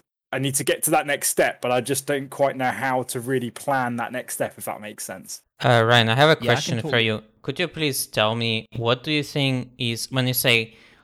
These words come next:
Speaker 2: more advanced stuff, what does it mean for you, and what kind of goal do you have in mind?
Speaker 1: Um, yeah, okay, so that's, that's probably me being quite vague.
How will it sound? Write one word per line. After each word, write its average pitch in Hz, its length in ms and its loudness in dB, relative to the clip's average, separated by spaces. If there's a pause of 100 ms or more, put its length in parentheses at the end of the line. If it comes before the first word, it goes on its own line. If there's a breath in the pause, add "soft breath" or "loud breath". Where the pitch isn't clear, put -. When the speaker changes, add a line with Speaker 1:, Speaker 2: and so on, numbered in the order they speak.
(120 soft breath)
Speaker 2:
more 120 360 2
advanced 110 440 -2
stuff, 113 320 -2 (140)
what 123 260 -2
does - 240 -6
it - 220 -14
mean 113 440 -4 (120)
for 113 200 -8
you, 104 160 -6
and 104 300 -6
what 110 240 -4
kind 110 280 -2
of 104 220 -8
goal 110 280 0
do 107 140 -8
you 104 80 -6
have 104 300 -2
in 98 160 -8
mind? 98 440 -6 (300)
Speaker 1:
Um, 220 340 0 (720)
yeah, 180 340 6
okay, 143 300 4
so 135 140 -2
that's, - 220 0 (160)
that's - 120 -14
probably 123 260 -4
me 123 160 -2
being 117 200 -4
quite - 220 -12
vague. 107 440 -4